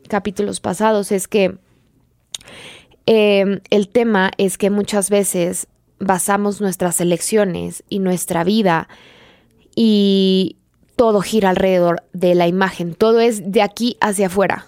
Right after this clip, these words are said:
O sea, voy a meditar porque quiero que vean que yo medito. Voy a, voy a cuidar a mis hijos para que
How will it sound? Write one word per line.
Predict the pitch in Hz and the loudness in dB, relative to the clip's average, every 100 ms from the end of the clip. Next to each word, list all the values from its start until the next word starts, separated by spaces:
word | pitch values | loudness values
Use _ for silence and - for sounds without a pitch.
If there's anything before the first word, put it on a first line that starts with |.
| _ | _
O | 208 | -2
sea, | 226 - | 0 0
voy | 190 220 247 247 - | 0 2 2 0 0
a | 233 | -2
meditar | 226 202 196 208 202 208 220 | 0 0 0 0 2 2 -2
porque | - 196 185 185 180 175 | -4 -8 -4 0 0 0
quiero | 208 196 | 0 2
que | 196 | 0
vean | 185 185 | 0 0
que | 180 185 | -4 -2
yo | 185 | 0
medito. | 180 180 185 - 185 180 - | 0 0 -2 0 0 0 -4
Voy | 196 202 | 0 2
a, | 202 208 208 - - - - _ - - | 2 2 -2 -8 -20 -20 -20 _ -12 -4
voy | 190 233 233 | 2 4 4
a | 240 247 | 2 0
cuidar | 247 220 208 | 0 2 2
a | 214 | 2
mis | 214 175 | -2 -2
hijos | 208 180 190 226 - - _ _ - _ _ _ _ _ - | -2 0 0 -2 -4 -14 _ _ -20 _ _ _ _ _ -2
para | 208 202 196 | 0 2 0
que | - 196 190 190 - | 0 2 2 0 -2